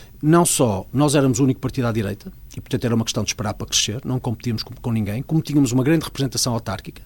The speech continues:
suponho eu que dezassete a vinte câmaras municipais que liderávamos, e depois havia um grande friso de pessoas ligadas à sociedade civil, eh, enfim, às universidades,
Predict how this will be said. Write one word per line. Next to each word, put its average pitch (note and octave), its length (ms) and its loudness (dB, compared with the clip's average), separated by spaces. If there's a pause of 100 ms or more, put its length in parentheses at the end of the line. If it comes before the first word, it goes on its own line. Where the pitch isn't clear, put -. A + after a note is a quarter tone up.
suponho B2+ 360 -2
eu A2+ 100 0
que - 60 -16
dezassete A#2 420 -2
a G#2+ 40 -6
vinte B2 200 -4
câmaras A2 320 -4
municipais G#2 580 -8 (540)
que B2+ 120 2
liderávamos, B2 800 2 (280)
e F3 80 2
depois F3 480 4 (160)
havia D3 260 4
um D3+ 60 6
grande E3 300 4
friso C#3+ 320 2
de C3+ 60 -2
pessoas C3 380 0
ligadas B2 440 0
à A2+ 60 -4
sociedade A2 420 -4
civil, G#2 400 -4 (440)
eh, G#2+ 300 -4
enfim, G2+ 240 -8
às F2+ 140 -6
universidades, F#2+ 1080 -4